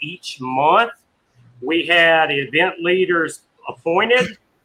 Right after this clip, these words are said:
and they were putting on events in their state. We still have those event leaders on standby waiting. So the big focus going forth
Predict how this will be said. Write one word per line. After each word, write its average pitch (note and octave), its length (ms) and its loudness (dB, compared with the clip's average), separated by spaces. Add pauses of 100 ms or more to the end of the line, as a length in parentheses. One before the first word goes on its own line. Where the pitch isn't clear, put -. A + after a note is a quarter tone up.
and D3+ 140 -2
they D#3+ 80 4
were E3 140 0
putting F3+ 220 -2
on F3 140 -2
events E3+ 320 -6
in D#3 60 -4
their D3 120 -2
state. F3+ 400 -2
We D3 120 -12
still F3+ 260 -4
have F3 200 0
those E3 200 -6
event D#3+ 460 -6
leaders D#3 400 -6
on C3+ 180 -6
standby E3+ 720 2
waiting. F#3+ 580 -4 (440)
So E3+ 600 0
the E3 120 2
big G3+ 280 -2
focus F#3+ 340 -2
going F3 340 -2
forth F#3 320 0